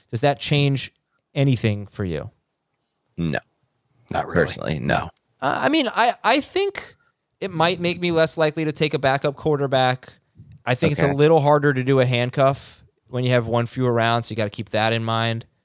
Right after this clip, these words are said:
Speaker 2: Shorter bench in the
Speaker 1: I'm
Speaker 2: season.
Speaker 1: not gonna go into the draft. Uh, yeah, that's a good point, Dan. I mean, that is gonna help the waiver wire. Uh, I'm not gonna go into the draft changing anything, but there you go. Now, listen, uh, time for, before we get to your YouTube comments, which we will, time for a segment called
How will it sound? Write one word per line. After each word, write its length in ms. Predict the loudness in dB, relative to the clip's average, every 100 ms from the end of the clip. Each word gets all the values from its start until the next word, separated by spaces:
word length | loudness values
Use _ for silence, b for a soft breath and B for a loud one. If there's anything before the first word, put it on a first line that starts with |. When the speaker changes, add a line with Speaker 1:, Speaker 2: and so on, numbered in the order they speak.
| _ _ -8
Speaker 2:
Shorter 320 | 0 2 2
bench 300 | 2 0 -2
in 60 | -6
the 40 |
Speaker 1:
I'm 40 |
Speaker 2:
season. 240 | -4 -4 0
Speaker 1:
not 140 | 2
gonna 140 | 2 2
go 240 | 2 0 0
into 320 | -2 0 0
the 120 | 0
draft. 500 | -4 -4 -4 -6 -8 -4
Uh, 40 |
yeah, 160 | 2 4
that's 140 | 4
a 60 | 2
good 140 | 0
point, 280 | 2 2 0
Dan. 240 | 0 0 0
I 60 |
mean, 120 | 0
that 80 | 2
is 100 | 0
gonna 220 | 0 -2
help 200 | 0 0
the 80 | 0
waiver 240 | -4 -4 -6
wire. 300 | -8 -8 -12 _ _ _ _ _ -2
Uh, 500 | 2 4 4 4 2
I'm 80 | 0
not 80 | -2
gonna 140 | 0
go 100 | -2 -2
into 180 | -2 -2
the 80 |
draft 280 | -2 -4 -4
changing 320 | -2 -2 -2
anything, 400 | -4 -4 -6 -6
but 280 | -4 -4 -4 _ _ _ -6
there 100 | -2
you 60 | -2
go. 100 | 0
Now, 200 | 2 2
listen, 320 | 2 0 0
uh, 180 | 2 2
time 260 | 2 -2
for, 120 | -2 -8
before 220 | -2 2
we 60 | 2
get 80 | 2
to 60 |
your 100 | 0
YouTube 340 | 2 2 0 0
comments, 360 | 2 2 2
which 160 | -2 -4
we 100 | -2
will, 400 | 2 2 2 0 b b b
time 220 | 0 0
for 120 | 2 0
a 40 |
segment 480 | 2 2 2 -2 -2
called 500 | 0 2 4 0